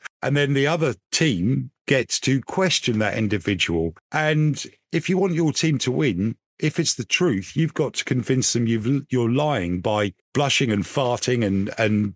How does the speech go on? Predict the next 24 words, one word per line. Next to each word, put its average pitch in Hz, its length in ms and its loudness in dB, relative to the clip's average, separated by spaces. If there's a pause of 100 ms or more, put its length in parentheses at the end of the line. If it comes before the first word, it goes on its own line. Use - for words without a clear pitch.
(140)
fluffing 139 440 -2
your 110 120 2
lines 113 540 0
and 107 420 0
not 139 200 0
knowing 123 500 0 (140)
specific 131 720 0 (120)
answers 113 760 0
to - 180 0
the 113 80 0
questions 104 760 0 (180)
or 117 120 0
pretending 120 800 0
not 98 260 -2
to - 140 -2
know 92 260 2 (140)
specific 107 540 0
answers 101 440 0
to - 60 -6
the 95 80 0
questions 92 500 0
you're 92 80 0
being 95 300 0
asked. 120 360 -2